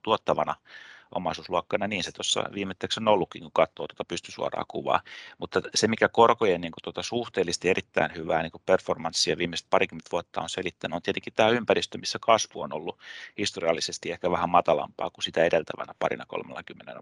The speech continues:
vuotena. Tuottavuuskehitys ei ole ollut samalla tasolla kuin silloin aikaisemmin, ja, ja tätä kautta sitten potentiaalinen korko, eli korkojen se perus-, peruslattia on päässyt tulemaan alaspäin.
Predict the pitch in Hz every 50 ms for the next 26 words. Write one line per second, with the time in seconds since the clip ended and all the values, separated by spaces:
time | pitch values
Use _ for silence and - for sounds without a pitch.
0 | - - - - - - - 82 80 - - - - - - - 98 92 - -
1 | 90 80 80 - - - 85 87 - 73 - 87 87 82 78 78 82 85 - -
2 | - - 76 76 73 - - - - - - - - 73 - - 69 - 76 76
3 | 78 73 - - - - - - - - _ _ _ - - - 82 78 73 -
4 | - - 82 76 76 73 71 71 73 - - - - - 82 80 - 76 - -
5 | 73 73 - - - 85 - - 85 80 - 85 - 90 80 - 85 85 85 90
6 | 90 - - 98 92 90 90 82 - - - - - - - - - 87 90 87
7 | - - 82 80 80 82 85 - - 90 87 85 82 - - _ - - - -
8 | - - _ - 90 95 92 - 87 78 73 - _ _ - 78 76 71 69 -
9 | - - - - - - 76 71 - - - - - 69 65 64 65 71 69 71
10 | 71 65 - - - - - - - - -